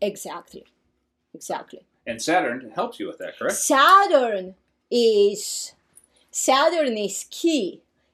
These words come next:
Speaker 1: in negative visualization because Saturn is discipline. So, yes, terrible things can happen,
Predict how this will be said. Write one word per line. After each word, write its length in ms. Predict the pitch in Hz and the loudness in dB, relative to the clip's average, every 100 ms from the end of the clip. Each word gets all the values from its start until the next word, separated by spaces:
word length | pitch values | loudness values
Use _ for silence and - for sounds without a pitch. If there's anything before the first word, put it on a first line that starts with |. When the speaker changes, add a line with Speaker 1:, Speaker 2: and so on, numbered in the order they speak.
| - | -6
Speaker 1:
in 200 | 220 208 | -2 0
negative 480 | 208 202 185 180 | 0 0 -4 -4
visualization 1080 | 180 196 202 180 175 180 202 214 208 - 202 | -4 -6 -2 -2 0 -4 -2 -2 -2 -4 -6
because 420 | 190 214 240 214 208 | -6 -4 -2 -2 -4
Saturn 720 | - 226 247 262 269 262 240 - | -4 0 0 0 0 0 -2 -2
is 560 | 220 208 208 208 - _ _ _ 180 - | 2 2 0 -6 -14 _ _ _ -20 2
discipline. 1200 | 254 247 - - - 180 - 202 175 151 - 196 _ _ _ _ _ _ _ _ _ _ | 6 6 4 -8 -6 -6 -8 -10 -6 -6 -10 -20 _ _ _ _ _ _ _ _ _ _
So, 580 | - - 254 226 202 170 _ | -10 2 4 6 2 -4 _
yes, 600 | - 202 240 156 - - _ - | -8 0 0 -2 -8 -16 _ 0
terrible 560 | 262 254 262 233 254 | 4 4 4 4 0
things 480 | 220 - 247 240 - | 0 -2 -2 -2 -6
can 300 | - 220 208 | -2 -2 -2
happen, 840 | 196 277 311 302 226 170 180 208 | -4 -2 0 0 0 -2 -4 -12